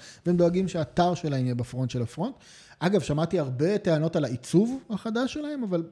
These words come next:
אם אתה מסתכל על הקוד שמאחורה, יש שם דבר, באמת עבודה מדהימה,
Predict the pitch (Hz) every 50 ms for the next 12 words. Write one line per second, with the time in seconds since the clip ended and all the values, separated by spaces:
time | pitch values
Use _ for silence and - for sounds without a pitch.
0 | - _ - - 185 196 214 202 190 - - 151 - 180 185 175 151 - - -
1 | - 180 185 185 180 - 165 147 139 123 - - 175 185 196 202 185 175 - 208
2 | 196 160 139 135 127 120 120 120 120 123 127 120 139 160 165 165 - - - -
3 | - - - - _ _ - 139 127 127 131 143 151 156 151 143 127 123 131 147
4 | 160 160